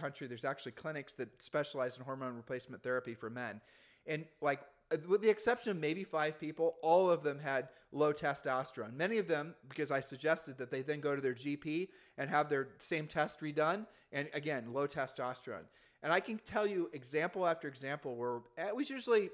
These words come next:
maybe six months after starting hormone replacement therapy for men that their behaviors completely changed. And they went back,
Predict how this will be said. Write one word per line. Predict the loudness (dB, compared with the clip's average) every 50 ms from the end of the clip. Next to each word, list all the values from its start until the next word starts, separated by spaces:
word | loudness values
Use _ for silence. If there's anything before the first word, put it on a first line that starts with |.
| -6 -4
maybe | -4 -2 -2 -2
six | -4 -4 -4 -4 -4 -2 -4
months | -2 -2 -2 0
after | 0 0 0 0 -2 -8
starting | -10 -4 0 0 0 0 -2
hormone | -4 -4 -4 -4 -6 -6 -6
replacement | -8 -6 -4 -6 -6 -6 -8 -10 -6
therapy | -4 -2 -2 -2 -2 -4 -8
for | -8 -8 -6
men | -4 -4 -4 -4 -6 -10 -14 -20 -20 -20 -20 _ _
that | 4 4 6 6
their | 4 4
behaviors | 4 2 -2 -4 2 4 4 4 4 4 2 0 0 0
completely | -6 -14 -14 -12 -8 -4 -4 -2 -2 -2 -4 -4
changed. | -6 -8 -8 -6 -8 -8 -8 -4 -2
And | -2 -2
they | 0
went | 2 2 2 2 4
back, | 6 8 8 8 6 4